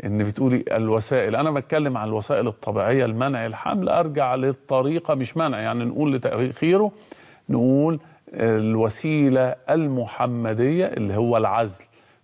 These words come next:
كنا نعزل على عهد رسول الله صلى الله عليه وسلم.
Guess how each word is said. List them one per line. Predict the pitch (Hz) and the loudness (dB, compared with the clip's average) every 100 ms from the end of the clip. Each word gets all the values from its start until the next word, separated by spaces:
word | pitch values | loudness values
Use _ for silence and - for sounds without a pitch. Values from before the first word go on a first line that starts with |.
| - | -6
كنا | 143 139 143 135 135 123 | -2 0 0 0 0 -2
نعزل | 98 113 127 120 123 127 | 0 -2 -2 -4 -2 -2
على | 120 101 101 | 0 0 2
عهد | 95 92 123 117 117 | 2 2 -2 -2 -4
رسول | 98 - 120 107 | -6 -6 -4 -4
الله | 98 110 | -2 -2
صلى | - 110 98 | -2 -4 -2
الله | 98 | 0
عليه | 98 95 | 0 0
وسلم. | 90 - 98 | -2 -4 -8